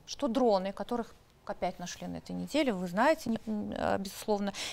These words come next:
не смогли обнаружить радары национальной армии. Ну, все вспоминают тот самый «Дорогой» за четырнадцать с половиной миллионов, да?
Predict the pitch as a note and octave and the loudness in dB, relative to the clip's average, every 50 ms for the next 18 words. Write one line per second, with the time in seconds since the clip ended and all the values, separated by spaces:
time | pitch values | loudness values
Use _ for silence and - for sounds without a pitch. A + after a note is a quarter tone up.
0 | - - B3 C#4+ G4+ G4 - E4 C#4+ C#4 C4 C#4 F4 F4+ - - A#3 G#3 A#3+ A#3 | 4 6 8 8 8 8 8 8 8 8 8 8 6 6 8 6 6 8 8 8
1 | A#3 A#3+ D4 E4+ E4+ D4 D#4+ - - - A3+ A3 B3 B3+ A#3+ G3 A#3 G3+ F3+ E3 | 8 8 8 6 6 4 2 0 2 4 6 8 8 6 8 8 8 8 8 8
2 | F3 F3 F3 G3 - G3 F#3+ - - G3+ F#3+ G3 G3 F#3+ F#3 F#3 F#3 F3+ F3 A3 | 6 4 0 -4 -6 -8 -8 -6 -2 -2 0 2 2 2 2 0 0 2 4 4
3 | C#4 B3+ A3 G3 G3 - - G#3+ G3 - - - F#3+ G3 F#3+ F#3+ F3+ F3 - - | 4 2 0 -4 -4 -4 -4 -4 -4 -4 -4 -4 -2 0 2 2 2 2 0 -4
4 | - - - - F3 F3 F3 F3 F3 G3 A#3 G#3+ F#3 A3+ C#4 D4 G#3+ G3+ - - | -8 -6 -4 -4 -2 -2 -2 -2 0 -2 0 2 4 6 6 6 4 0 -2 -4
5 | - - G3+ F#3+ F#3+ F#3+ - - E3+ - - - - F3 F3 F3+ F3 F#3 G3 F3+ | -4 -2 -2 -2 -2 -2 -6 -8 -10 -10 -8 -2 0 2 2 2 0 -2 -4 -4
6 | F#3+ F#3 - - F#3+ A#3+ E4+ D#4 A3 F3 F3+ A3 D#4+ | -6 -6 -4 4 6 8 8 8 6 6 6 4 4